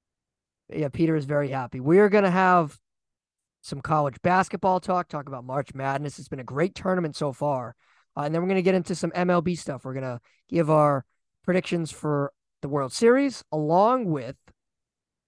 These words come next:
some predictions for M L B awards. So, just a little bit of a backstory here, back to March Madness. We are all in a March Madness, uh,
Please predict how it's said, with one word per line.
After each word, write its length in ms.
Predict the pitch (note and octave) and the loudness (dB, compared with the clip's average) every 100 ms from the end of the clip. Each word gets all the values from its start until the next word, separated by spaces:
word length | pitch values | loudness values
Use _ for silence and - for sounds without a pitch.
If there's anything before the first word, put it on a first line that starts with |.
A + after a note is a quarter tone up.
| _ | _
some 220 | - E3 | -4 -4
predictions 720 | D3 D#3+ D#3+ E3+ - D3 D3 C#3 | 0 0 0 -2 -2 -4 -4 -10
for 260 | - C#3+ D3 | -6 -2 -2
M 140 | D3 | 0
L 100 | D3 | 0
B 120 | D3 | 0
awards. 540 | C#3+ C#3 D#3 A#2 - - _ _ _ _ | 0 0 0 -2 -8 -20 _ _ _ _
So, 400 | - A#3+ F3 F3 - _ _ _ | -4 2 2 0 -6 _ _ _
just 140 | - - | -16 -4
a 60 | |
little 140 | G#3 F#3 | -2 0
bit 100 | E3+ | 0
of 60 | |
a 60 | C#3+ | -2
backstory 440 | D#3 D#3 - D3 | -2 -4 -4 -8
here, 180 | C#3 C3 | -6 -6
back 220 | D3 C#3+ | -4 -4
to 80 | - | -4
March 240 | D3 B2+ - | -6 -6 -6
Madness. 440 | C3+ G#2 A2 - _ _ _ F#3+ | -10 -10 -16 -20 _ _ _ -2
We 180 | A3+ | 4
are 100 | A#3+ | 4
all 280 | F3+ F#3+ G#3 | 6 6 6
in 80 | G3+ | 4
a 40 | |
March 360 | F3 E3+ F3 - | 2 0 0 -4
Madness, 640 | D#3 D3+ D3+ D3 - - _ _ _ _ _ _ _ - | -6 -6 -6 -8 -10 -18 _ _ _ _ _ _ _ -8
uh, 260 | D#3+ D3+ | -2 0